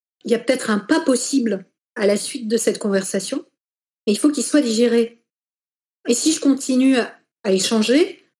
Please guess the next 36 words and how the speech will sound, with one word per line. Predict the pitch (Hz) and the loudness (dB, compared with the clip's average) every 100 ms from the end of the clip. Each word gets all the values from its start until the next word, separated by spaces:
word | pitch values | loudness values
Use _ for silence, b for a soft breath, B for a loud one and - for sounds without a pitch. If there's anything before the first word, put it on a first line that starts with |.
| _ _ _ - | _ _ _ -6
euh, | 208 | -4
ce | 196 - | -4 -2
pas, | 226 269 302 | 0 2 2
il | 226 | 2
va | |
être | 214 - | 0 0
perdu | 233 196 196 - _ | 0 0 -6 -10 _
ou | - 208 214 202 | -8 -4 -4 -4
il | 196 | 0
va | 202 | -2
être | 202 208 | 0 0
noyé. | 214 220 220 214 220 - _ _ _ | 4 4 4 2 0 -4 _ _ _
Et | 214 202 202 | 0 0 0
finalement, | 302 226 214 262 | -2 0 2 2
il | 240 | 2
va | 202 | 0
plus | 190 - 254 | -2 0 0
avoir, | 220 233 220 | 2 0 0
euh, | 208 196 190 185 | 2 4 2 2
d'impact, | 190 185 226 240 - | -2 -2 -4 -4 -8
il | |
va | 196 196 | -4 -4
plus | - 208 202 190 196 | -6 -10 -10 -14 -16
rien | - 202 233 | -10 -2 0
y | 202 | 2
avoir | 185 202 | 0 0
derrière. | 202 196 202 196 b b b b b b _ | 0 0 0 -2 b b b b b b _
Donc, | 233 226 | 0 2
euh, | 240 226 226 - _ _ _ _ _ _ | 4 4 2 -8 _ _ _ _ _ _
bien | 226 277 | 2 2
souvent, | 302 262 247 262 | 2 -4 -2 -4
en | |
fait, | 254 269 | -2 -2
j'arrête | - 214 226 233 | 0 0 0 -2
les | 226 208 | -6 -4
conversations | 220 220 - 220 - 240 269 | -2 -2 -2 -4 -2 -4 -4